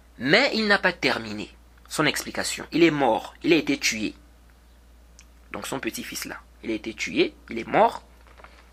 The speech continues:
Et je crois qu'il a laissé cinq chapitres par là.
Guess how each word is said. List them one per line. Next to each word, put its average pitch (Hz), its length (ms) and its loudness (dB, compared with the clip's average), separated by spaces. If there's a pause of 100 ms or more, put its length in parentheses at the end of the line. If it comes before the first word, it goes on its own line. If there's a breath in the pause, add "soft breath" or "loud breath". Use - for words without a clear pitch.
(120)
Et 104 60 -4
je 117 80 -6
crois 175 240 2
qu'il 156 200 4
a 147 80 6
laissé 127 580 -4
cinq 160 460 -4 (260)
chapitres - 580 -4 (100)
par 101 200 -2
là. 127 180 -8